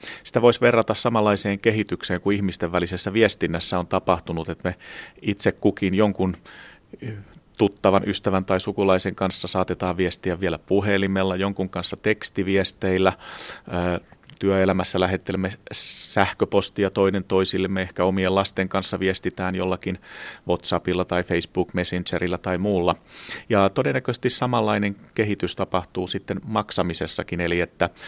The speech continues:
vähän tilanteesta riippuen, mitä ostetaan, mitä maksetaan, niin me tullaan käyttämään useampia erilaisia maksutapoja, eikä mikään yksittäinen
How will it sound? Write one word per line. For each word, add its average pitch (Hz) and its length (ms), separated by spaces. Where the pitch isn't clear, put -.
vähän 110 200
tilanteesta 117 560
riippuen, 117 520
mitä 113 260
ostetaan, 95 520
mitä 104 220
maksetaan, 92 640
niin 98 100
me 104 80
tullaan 107 440
käyttämään 90 600
useampia 92 640
erilaisia 90 640
maksutapoja, 87 720
eikä 95 240
mikään 101 360
yksittäinen 85 800